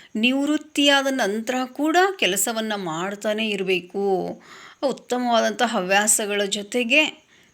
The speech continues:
ನಾವು ಏನು ಮೊದಲು ಕೆಲಸ ಮಾಡ್ತಿದ್ದೀವಲ್ಲ, ಆ ಕೆಲಸವನ್ನ ಹಾಗೆ ಸಾಯೋ ತನಕ ಆ ಕೆಲಸ ಮಾಡ್ತಾನೆ ಇರ್ತಾರಂತಲ್ಲಿ ಜನ.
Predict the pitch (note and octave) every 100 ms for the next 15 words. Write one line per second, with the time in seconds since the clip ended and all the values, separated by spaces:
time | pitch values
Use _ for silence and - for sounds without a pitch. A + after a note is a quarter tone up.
0 | - G#3 A3+ A3+ A3+ B3 A#3 G#3+ A3+ A3+
1 | A3 B3+ C4 C4+ C#4 B3+ G#3+ D#3+ D3 -
2 | - - - G#3+ B3 A#3+ G#3 A3 A#3+ A3+
3 | A3+ A#3+ B3+ G#3 A3+ B3 C#4+ G#3 - E3+
4 | F#3 A3 B3 C4+ C4+ C4 B3+ B3+ D#4 -
5 | G#3+ G#3 F#3+ F#3 - A3+ A3 F#3 F#3 G3
6 | G3 G3 G3+ A#3 G#3+ G3 F3+ F3+ F3+ F3
7 | F#3 F#3 G3+